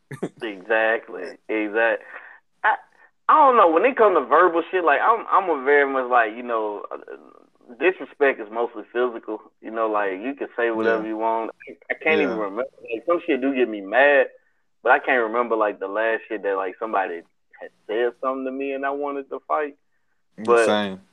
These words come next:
Speaker 2: um, but, you know, people got different tolerance. I just say, if you wanna whoop his ass, just go whoop
Speaker 1: <laughs>
Speaker 2: his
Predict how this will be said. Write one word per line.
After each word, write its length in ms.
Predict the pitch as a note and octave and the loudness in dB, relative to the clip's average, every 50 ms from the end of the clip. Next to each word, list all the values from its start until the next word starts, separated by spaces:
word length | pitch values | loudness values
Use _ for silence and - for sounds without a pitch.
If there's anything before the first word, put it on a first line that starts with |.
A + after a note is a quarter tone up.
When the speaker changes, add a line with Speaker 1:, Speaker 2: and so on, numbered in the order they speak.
| _ _ _ _ _ _ _ _ _ _ _ - | _ _ _ _ _ _ _ _ _ _ _ 0
Speaker 2:
um, 680 | - A2 A2+ A2+ A2 G#2+ G#2+ G#2 G2 G2+ F#2+ F2+ F2 _ _ _ _ _ _ _ _ _ _ _ - _ - | 4 6 6 6 6 4 2 0 -2 -6 -12 -18 -20 _ _ _ _ _ _ _ _ _ _ _ -20 _ -8
but, 220 | - E3 G3 G3 F3+ | 0 2 2 4 4
you 120 | F#3+ G3+ | 2 2
know, 220 | F#3 E3+ E3 E3 | 4 4 4 4
people 280 | C3+ F#3 G3+ F#3 F3 E3+ | 2 0 -4 0 0 2
got 180 | D#3+ E3+ D#3+ D3+ | 4 4 4 4
different 300 | E3 E3 D#3+ D3+ C3 - | 2 -2 -2 -2 -4 0
tolerance. 340 | - F3+ F3+ E3 C#3+ B2+ - B2+ | 4 4 4 4 4 2 4 4
I 100 | A3+ B3 | 4 4
just 180 | G#3+ F3+ - | 2 0 0
say, 80 | - E3+ D#3 | 2 2 2
if 80 | D#3 | 2
you 100 | G3+ B3+ | 2 -2
wanna 220 | B3 A3+ D3+ B2 A#2 | 0 0 0 0 -2
whoop 260 | B2 C#3 D#3 D3+ - | -2 -2 -2 -2 -2
his 160 | B2 A#2 A#2+ | -4 -2 0
ass, 240 | D3+ D#3+ D#3+ D3 C3+ D3 | 2 2 2 2 2 0
just 160 | E3 D3 C#3+ | -4 -2 0
go 160 | D3 B2+ A2+ | 0 2 0
whoop 140 | G2+ G#2 B2 | 0 2 2
Speaker 1:
<laughs> 380 | C#3+ - - F#4+ - - A#2 | 2 4 4 0 -2 -4 -6
Speaker 2:
his 120 | A2 G#2+ | -6 -6